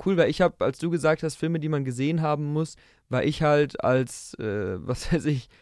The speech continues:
Film, Filmnerd so ein bisschen, war ich halt gleich dabei, gut, was sind Klassiker, was sind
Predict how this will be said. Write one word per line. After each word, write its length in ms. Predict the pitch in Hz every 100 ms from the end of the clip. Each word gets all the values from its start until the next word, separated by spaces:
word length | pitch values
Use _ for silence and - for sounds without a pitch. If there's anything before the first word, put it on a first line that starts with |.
| _
Film, 400 | - 160 156 - - _ _
Filmnerd 540 | 170 175 165 151 160
so 80 | -
ein 80 | 147
bisschen, 460 | 151 - 156 147 - _ _ _ -
war 160 | 131
ich 160 | 147 -
halt 240 | 147 143 -
gleich 380 | - 135 156 -
dabei, 420 | 143 135 135 135
gut, 260 | 131 160 -
was 120 | 147
sind 180 | 160 147
Klassiker, 640 | - 147 160 160 151 147
was 160 | 143 143
sind 200 | 151 147